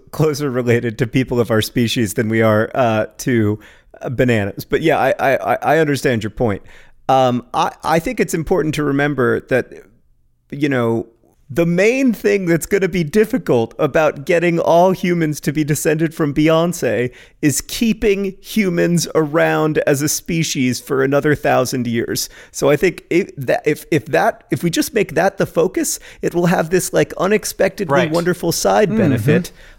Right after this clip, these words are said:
Speaker 1: of, uh, all of us being descended from Beyonce in just maybe, like,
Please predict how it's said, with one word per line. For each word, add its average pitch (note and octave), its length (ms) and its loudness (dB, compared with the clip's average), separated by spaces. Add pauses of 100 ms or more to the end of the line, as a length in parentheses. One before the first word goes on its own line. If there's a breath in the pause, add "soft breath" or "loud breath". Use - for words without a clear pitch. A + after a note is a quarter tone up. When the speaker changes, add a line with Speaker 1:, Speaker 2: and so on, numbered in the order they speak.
(120)
Speaker 1:
of, D#3 340 2 (100)
uh, D3+ 260 4 (140)
all E3 220 4
of D3 100 -2
us D#3 120 -2
being D3+ 240 0
descended C#3 420 -2
from C3+ 160 0
Beyonce C#3 560 0
in A#2+ 200 -2
just C3 320 -2
maybe, C3 360 -2
like, A#2+ 500 0